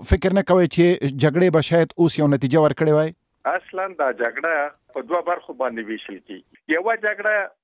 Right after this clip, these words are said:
Speaker 2: هغه ډلې او ټپلې دي چې هغوی افغانان نه وو او په امریکې باندې حمله کړې وه او یولسم د سپتمبر یې رامنځته کړی و. د هغې ډلو ټپلو مراکز د پولې هغه غاړه وي. دوی کولی شو چې هماغه مراکز یې په نښه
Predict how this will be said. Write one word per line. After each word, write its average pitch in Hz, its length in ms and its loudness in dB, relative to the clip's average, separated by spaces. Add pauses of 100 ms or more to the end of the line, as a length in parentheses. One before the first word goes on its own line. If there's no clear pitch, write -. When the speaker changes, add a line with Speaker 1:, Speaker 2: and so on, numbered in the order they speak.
(380)
Speaker 2:
هغه 180 260 0 (100)
ډلې 190 220 -2
او 180 160 -8
ټپلې 175 420 -2
دي 170 160 -12 (480)
چې 127 140 -4
هغوی 156 260 -2
افغانان 135 640 -6
نه 160 80 0
وو 98 180 -6 (340)
او 135 40 2 (100)
په 143 120 0
امریکې 165 400 -8
باندې 160 300 -2
حمله 170 280 -4
کړې 170 260 -6
وه 165 160 2
او 156 160 -2
یولسم 127 560 -4
د - 80 -14
سپتمبر 127 480 -6
یې 131 100 -6
رامنځته 107 440 -6 (100)
کړی 92 220 -4
و. - 40 -14 (220)
د 190 100 2
هغې 208 200 -4 (100)
ډلو 196 280 -4
ټپلو 185 440 -2
مراکز 143 500 -4 (320)
د 131 160 0
پولې 170 300 0
هغه 160 240 -2
غاړه 107 220 -2 (100)
وي. 80 100 -12 (240)
دوی 196 220 0
کولی 202 400 0
شو 196 100 -10
چې 170 220 -4
هماغه 180 400 -4
مراکز 139 340 -4
یې - 180 -14
په 127 140 -4
نښه 110 200 -6